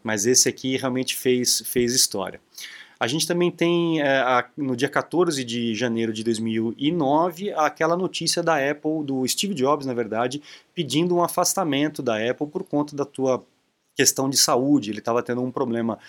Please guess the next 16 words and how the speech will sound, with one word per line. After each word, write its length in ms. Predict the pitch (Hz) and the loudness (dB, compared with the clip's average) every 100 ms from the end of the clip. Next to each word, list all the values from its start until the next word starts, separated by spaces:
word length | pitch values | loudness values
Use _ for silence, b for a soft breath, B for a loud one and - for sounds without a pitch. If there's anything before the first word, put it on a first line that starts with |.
| B B | B B
de 100 | 120 | 0
absorção 560 | 110 139 127 - 120 | 2 0 0 0 0
alimentar, 560 | 117 131 147 151 185 147 _ _ - | 0 0 0 2 0 -2 _ _ -2
provavelmente 580 | 131 135 131 131 - 123 | 0 2 0 -2 -4 -2
em 60 | |
decorrência 560 | 117 123 117 117 117 117 | -2 -2 -2 -2 -2 -2
do 100 | 110 | -6
câncer 400 | - 117 - 110 | -4 -2 -2 -4
que 120 | 110 | -8
ele 100 | 104 | -8
teve 300 | - 107 101 | -6 -6 -6
no 120 | 107 | -8
fígado, 380 | - 160 202 143 | -6 -4 -2 -2
no 140 | 113 | -4
pâncreas, 480 | 104 156 220 - 113 | -4 -2 -2 -2 -2
né? 160 | 139 | -2